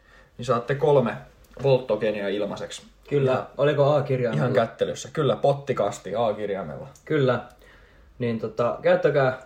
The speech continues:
Speaker 2: käyttäkää koodi, niin saatte niitä tokeneita
Speaker 1: Joo.
Speaker 2: kaupan
Speaker 1: Mä ainakin,
Speaker 2: päälle.
Speaker 1: mä ainakin paljon miettinyt, että miten tota, miten pystyisi tukemaan just yksityisyrittäjiä ja pienyrittäjiä, niin just tämmösiä. Noitten ilmaistreenien lisäksi, niin jos haluu, haluu ostaa jotain esimerkiksi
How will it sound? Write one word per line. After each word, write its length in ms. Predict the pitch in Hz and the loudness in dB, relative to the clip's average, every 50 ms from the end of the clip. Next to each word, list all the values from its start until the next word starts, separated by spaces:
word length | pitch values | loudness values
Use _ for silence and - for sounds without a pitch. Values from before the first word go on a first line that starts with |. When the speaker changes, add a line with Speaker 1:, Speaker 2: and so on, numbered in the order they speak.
| - | -8
Speaker 2:
käyttäkää 420 | - 196 196 196 - 165 156 151 139 | -4 -4 -2 -2 -2 0 0 0 2
koodi, 340 | 139 165 165 147 135 131 120 | 4 6 6 6 6 4 0
niin 160 | 117 113 110 | -2 -2 -2
saatte 280 | 127 123 123 - 123 | -2 -2 -2 -2 -4
niitä 160 | 117 117 110 - | -4 -4 -4 -2
tokeneita 520 | - 123 123 123 117 113 101 98 104 104 101 - - - | -2 -2 0 -2 -4 -4 -4 -4 -2 -4 -4 -4 -6 -6
Speaker 1:
Joo. 240 | 117 110 104 101 123 135 - - _ _ _ _ _ _ - | -6 -4 -4 -6 -8 -12 -16 -20 _ _ _ _ _ _ -6
Speaker 2:
kaupan 220 | - 139 131 147 175 | 0 2 4 6 6
Speaker 1:
Mä 40 | |
ainakin, 200 | 175 170 165 156 | 6 6 6 4
Speaker 2:
päälle. 160 | 156 143 - - - - - - | 4 2 0 -4 -12 -18 -6 -2
Speaker 1:
mä 60 | 147 | 0
ainakin 180 | 156 160 147 - | 0 0 0 2
paljon 240 | - 151 147 139 143 | 2 4 4 4 4
miettinyt, 300 | 139 131 127 143 135 120 | 4 4 4 4 4 2
että 120 | 120 123 | 4 2
miten 280 | 123 127 - 131 120 113 | 0 0 2 2 2 2
tota, 320 | 113 107 - 110 107 104 - - - _ _ _ _ _ _ _ - - - - - - - - - - | 0 -2 0 -2 -2 -2 -4 -10 -20 _ _ _ _ _ _ _ -20 -20 -20 -20 -20 -20 -20 -18 -8 -4
miten 220 | 139 135 131 120 | 2 2 4 4
pystyisi 320 | 120 120 - - 131 - | 4 0 -2 -2 -4 -2
tukemaan 260 | - 131 131 123 110 104 | -2 2 4 4 4 4
just 180 | 104 - - | 2 -2 -6
yksityisyrittäjiä 840 | 127 - - 104 98 101 98 - 98 95 98 - - - 92 - 95 | -8 -8 -8 -6 -4 -4 -4 -4 -4 -6 -8 -6 -4 -4 -2 -2 -2
ja 120 | 95 - - - - - | -4 -4 -6 -8 -6 -2
pienyrittäjiä, 640 | 120 110 107 104 98 98 98 - - 98 95 101 98 | -2 -2 0 -2 -4 -4 -4 -4 -4 -4 -2 -2 -4
niin 120 | 98 98 - - - - _ _ _ _ _ _ _ _ _ _ - - _ _ - | -4 -8 -10 -16 -20 -20 _ _ _ _ _ _ _ _ _ _ -20 -20 _ _ -6
just 220 | 139 120 120 120 - | -4 -2 -2 0 2
tämmösiä. 480 | 120 110 110 107 104 107 101 98 95 - - - - - - - - - - | 2 4 4 2 0 0 0 0 -2 -2 -6 -16 -20 -20 -20 -20 -20 -6 -4
Noitten 220 | 147 143 143 147 | -2 0 2 2
ilmaistreenien 720 | 156 156 151 139 131 127 123 - - 123 120 120 120 113 113 | 4 4 4 4 4 4 2 4 4 6 6 6 4 2 2
lisäksi, 340 | 117 120 135 113 107 - - | 2 2 2 2 0 0 0
niin 80 | 113 113 | 0 0
jos 140 | 113 - | 0 2
haluu, 380 | - 117 117 117 110 101 - - - | 2 2 4 4 4 2 0 -4 0
haluu 320 | 131 139 135 127 113 107 - | 2 6 6 6 6 4 4
ostaa 340 | 120 120 - - - - 95 | 4 4 4 2 0 0 0
jotain 280 | 92 98 - 101 92 | 0 0 0 0 -2
esimerkiksi 380 | - - 110 104 101 98 - - | -2 -4 -4 -6 -6 -6 -8 -14